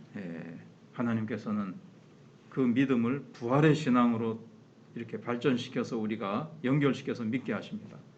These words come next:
단순히 그냥 "나는 하나님을 믿는다", 예, 이것만 가지고는 그리스도인이 될 수 없고 하나님께서 우리의 죄 때문에 독생자를 죽음에 넘겨주셨고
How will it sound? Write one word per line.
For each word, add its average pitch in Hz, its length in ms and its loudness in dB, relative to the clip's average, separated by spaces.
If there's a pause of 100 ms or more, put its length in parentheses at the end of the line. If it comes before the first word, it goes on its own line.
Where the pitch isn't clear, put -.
(640)
단순히 147 340 -2
그냥 135 240 2
"나는 147 260 2
하나님을 160 400 6
믿는다", 139 520 2 (720)
예, 90 200 -10 (140)
이것만 160 380 6
가지고는 120 400 2
그리스도인이 117 480 2
될 104 140 -4
수 - 160 -10
없고 - 440 -10 (560)
하나님께서 113 880 0 (1300)
우리의 143 280 8
죄 131 200 2
때문에 117 380 2
독생자를 139 760 0 (140)
죽음에 202 400 4
넘겨주셨고 123 880 2